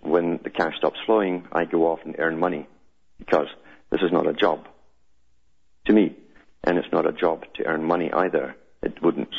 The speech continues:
it wouldn't pay. There are ways to make it pay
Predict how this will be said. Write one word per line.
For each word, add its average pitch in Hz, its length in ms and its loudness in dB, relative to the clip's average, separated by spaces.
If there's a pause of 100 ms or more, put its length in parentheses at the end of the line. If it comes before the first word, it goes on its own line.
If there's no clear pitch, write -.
(140)
it - 40 -8
wouldn't - 300 -4
pay. - 260 0 (800)
There 82 120 4
are 80 80 2
ways 85 180 4 (100)
to 82 60 -4
make 82 280 2
it - 160 -4
pay 80 340 -2